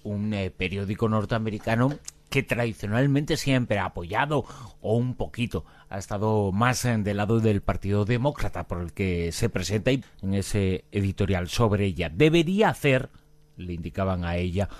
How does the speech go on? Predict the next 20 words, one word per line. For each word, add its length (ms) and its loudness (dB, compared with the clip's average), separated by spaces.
"un 180 4
esfuerzo 520 2
para 180 6
explicar 680 4
por 180 2
medio 280 4
de 80 4
un 140 4
plan 240 4
detallado 760 4
qué 120 0
medidas, 580 0
eh, 120 6
promoverá 720 2
para 340 4
proteger 640 -4
a 80 -6
la 140 -4
clase 360 -4
media 420 -2